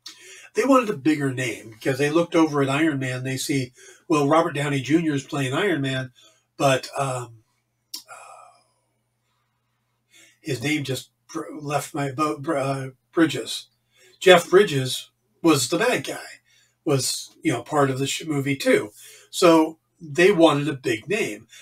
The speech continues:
And Tim Roth, good actor, probably not a big name. You know, he's not a, he, he doesn't really sell movies on his own.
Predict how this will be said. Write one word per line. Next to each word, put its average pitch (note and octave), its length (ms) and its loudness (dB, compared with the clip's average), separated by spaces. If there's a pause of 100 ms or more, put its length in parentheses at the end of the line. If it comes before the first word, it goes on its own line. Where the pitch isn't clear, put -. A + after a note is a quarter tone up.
(140)
And D#3+ 260 -4
Tim B3+ 240 2
Roth, G#3+ 400 0 (380)
good B3+ 260 8
actor, G3+ 640 0 (1300)
probably B3 340 6
not F#3+ 300 0 (320)
a C#3 100 -8 (100)
big C3+ 300 0
name. C#3 460 -2 (260)
You D3 140 -2
know, C3 100 -4
he's C#3+ 160 -4
not E3+ 160 2
a, C#3+ 160 -4 (500)
he, - 300 0
he F3+ 220 2
doesn't G3+ 340 2
really E3 220 6
sell D#3 320 2
movies C#3 340 0
on B2 140 -6
his B2+ 160 -2
own. G#3 220 -2